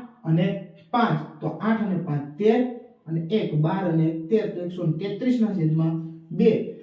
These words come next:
ભાગાકાર કરીએ તો બે સક બાર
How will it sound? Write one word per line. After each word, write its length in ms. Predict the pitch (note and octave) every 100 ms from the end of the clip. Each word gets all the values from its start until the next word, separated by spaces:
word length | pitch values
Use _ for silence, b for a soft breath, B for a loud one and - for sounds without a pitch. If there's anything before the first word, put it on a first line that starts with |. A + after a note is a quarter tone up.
| -
ભાગાકાર 500 | D3+ F3+ G#3+ G#3 G3+ F#3+
કરીએ 280 | A#3 G#3+ - - - -
તો 80 | C#3+ D#3
બે 140 | G3 G#3+ A3 - -
સક 360 | - F#3 E3+ E3+ - - _ _ -
બાર 320 | D3+ F3